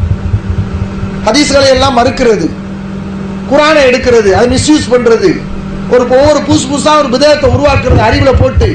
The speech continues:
அப்ப இந்த மாதிரி செய்வாங்க. இன்னும் நபி அவர்கள் சொன்னார்கள், அதனுடைய அடையாளம்,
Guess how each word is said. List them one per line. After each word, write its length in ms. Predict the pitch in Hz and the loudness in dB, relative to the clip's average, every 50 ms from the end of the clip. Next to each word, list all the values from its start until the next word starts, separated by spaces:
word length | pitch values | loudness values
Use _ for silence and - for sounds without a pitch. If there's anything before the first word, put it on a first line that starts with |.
| - - - - - - - - - - - - - - - - - - - - | 0 0 -2 -2 -2 -2 -2 -2 -2 -2 -2 -2 -2 -2 -2 -4 -4 -4 -4 -2
அப்ப 140 | - 247 285 | -2 -2 0
இந்த 220 | 277 294 311 330 320 | 0 2 2 2 2
மாதிரி 240 | 330 330 320 311 285 | 2 2 2 2 0
செய்வாங்க. 460 | - 269 262 262 262 254 233 220 202 170 - - - - - - - - - - - - - - | 0 0 0 2 2 2 2 0 0 -2 -2 -4 -6 -8 -10 -10 -10 -12 -10 -10 -10 -8 -4 -2
இன்னும் 300 | 247 285 311 339 330 302 | 0 2 2 2 4 2
நபி 140 | - 339 294 285 | 2 2 2 2
அவர்கள் 300 | 277 262 254 254 240 247 | 4 4 4 2 2 2
சொன்னார்கள், 460 | 254 247 269 262 262 247 254 247 226 202 175 - - | 2 2 2 2 2 4 4 4 2 2 0 -2 -2
அதனுடைய 420 | 214 233 254 247 247 240 240 233 214 | -2 0 2 2 4 4 4 4 4
அடையாளம், 480 | 220 226 277 285 269 247 233 214 180 | 4 4 2 4 4 2 0 0 -2